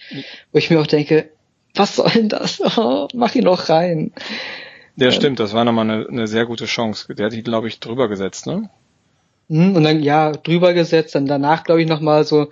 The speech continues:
Speaker 2: ein Volley, den, nach der Ecke vom Bischof. Müsste, da, glaub ich, direkt da sein, wo ihr immer steht.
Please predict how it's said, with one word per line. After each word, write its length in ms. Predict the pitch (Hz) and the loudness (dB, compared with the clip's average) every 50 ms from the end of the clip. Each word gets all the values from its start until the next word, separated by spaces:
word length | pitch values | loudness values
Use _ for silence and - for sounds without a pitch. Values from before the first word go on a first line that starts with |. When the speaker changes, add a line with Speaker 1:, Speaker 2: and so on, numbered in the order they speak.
| - - - - _ _ - | -8 -20 -20 -20 _ _ 0
Speaker 2:
ein 140 | 165 156 160 | 2 2 4
Volley, 480 | 160 170 180 190 196 196 196 196 - _ - | 4 4 4 2 2 0 -2 -4 -8 _ -2
den, 320 | - 156 156 151 156 160 156 | 0 2 2 2 -2 -4 -6
nach 140 | 151 143 - | -6 -4 -2
der 120 | 160 151 | 0 0
Ecke 180 | 160 156 196 170 | 0 0 0 2
vom 180 | - 175 165 | 2 2 2
Bischof. 380 | 160 180 170 - 226 220 247 - _ _ _ _ _ _ _ _ _ _ _ - | 2 0 0 0 0 -2 -2 -4 _ _ _ _ _ _ _ _ _ _ _ -2
Müsste, 280 | - 156 - - 170 156 | -2 0 2 2 2 2
da, 120 | 160 160 | 2 0
glaub 200 | - - - 160 | 0 0 0 0
ich, 120 | 160 160 - | 0 0 2
direkt 380 | - 156 170 170 - - - | 2 0 0 -2 -6 -6 -2
da 140 | - 156 160 | 0 2 4
sein, 180 | 170 175 165 147 | 4 4 2 2
wo 80 | 147 | 2
ihr 120 | 156 170 196 | 4 4 4
immer 160 | 202 165 139 | 2 0 -2
steht. 480 | - - - 151 160 196 - - - | -4 -2 0 0 0 0 0 -6 -12